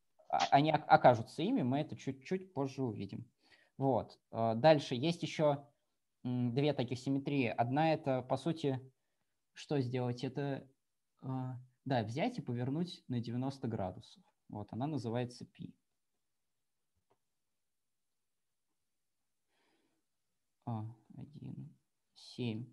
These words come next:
Ну, видно, тут два цикла, и их оба надо повернуть. Значит, один, семь, пять, три. Пять, три и восемь,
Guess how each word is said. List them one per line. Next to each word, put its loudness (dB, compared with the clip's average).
Ну, 2
видно, 6
тут -2
два 8
цикла, -2
и 4
их 0
оба 2
надо 2
повернуть. -4
Значит, -8
один, -2
семь, -4
пять, -6
три. -12
Пять, -8
три -2
и -4
восемь, -6